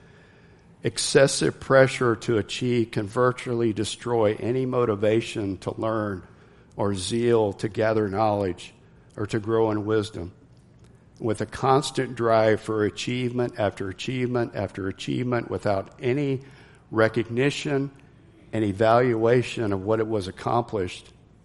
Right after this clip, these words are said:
for the purpose of that goal will only foster discouragement and anger. And listen to this, fathers, please. Do not seek to live out your aspirations through your children.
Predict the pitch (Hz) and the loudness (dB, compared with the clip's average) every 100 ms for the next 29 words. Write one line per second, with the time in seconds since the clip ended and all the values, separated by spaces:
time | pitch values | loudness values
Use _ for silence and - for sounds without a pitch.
0 | - _ - _ _ - 107 104 - 151 | -20 _ -20 _ _ -6 -4 -4 0 -2
1 | - 117 - 104 98 98 104 98 92 - | -2 -6 -2 -2 -2 -2 0 0 -2 -10
2 | - - _ - - - - 123 139 120 | -20 -20 _ -20 -20 -20 -8 -6 -2 0
3 | 120 117 - 117 120 - 113 101 98 - | 0 -4 0 2 2 0 -6 -6 -8 -8
4 | 117 113 107 98 98 92 - - - - | -4 0 0 -2 -6 -6 -10 -20 -16 -10
5 | 98 110 107 104 92 85 _ - _ - | -6 -4 -4 -4 -6 -8 _ -20 _ -20
6 | - _ - _ - - - - - - | -20 _ -20 _ -20 -20 -20 -20 -20 -20
7 | - - 117 117 139 - 127 123 120 110 | -20 -8 -2 2 2 2 -2 2 2 0
8 | - 107 104 101 - - 117 110 98 - | 0 2 2 -2 -6 -2 0 0 -2 -4
9 | 120 127 131 - - 131 120 - - 107 | -2 2 2 2 -4 -2 -2 -4 -6 -2
10 | 110 107 104 98 107 104 104 - - 107 | 0 2 0 0 -2 0 0 -2 -8 -4
11 | 107 101 - 104 - - 101 98 - - | -2 -4 -4 -6 -6 -6 -4 -6 -6 -6
12 | 101 110 104 | -4 -4 -8